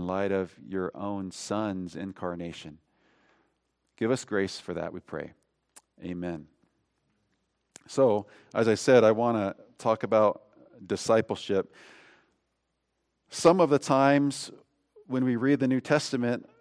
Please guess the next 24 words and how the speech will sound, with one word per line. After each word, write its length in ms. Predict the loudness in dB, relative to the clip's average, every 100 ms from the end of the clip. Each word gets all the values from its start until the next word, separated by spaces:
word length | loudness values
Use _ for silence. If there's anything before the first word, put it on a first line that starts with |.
| _
we 460 | -10 -4 -2 0 -2
find 640 | -2 0 2 2 0 -4 -8 _ _ _ _ _ _ _ _
what 240 | -2 -2
discipleship 760 | -2 0 4 4 2 -4 -2 -2
should 280 | -4 -4 -2
look 240 | -2 0
like 340 | 2 0 -2 -2
by 420 | 0 2 2 0
the 280 | -2 -4 -4
disciples' 800 | -2 0 0 -2 -4 -6 -14 _ _ _ _ -8
uh, 240 | -6 -4
honorary 680 | 0 0 0 0 2 0 -2 -10 _ _ _ -8
and 380 | -6 -4 -4
honorable 800 | -4 -4 -4 -6 -2 -2 -2 -6 -12
ways 480 | -4 0 0 -2 -4
of 220 | -6 -8
walking 420 | -12 -12 -10 -12 -12
and 300 | -14 -16 -14
talking 380 | -14 -12 -14
and 220 | -12 -14 -18 _ _ -10
living. 360 | -8 -8 -14 -20 _ _ _ _ _ -16
Uh, 300 | -10 -10 -12 _ -8
Peter's 280 | -4 -4 -6
confession 640 | -10 -2 -2 -2 -8 -10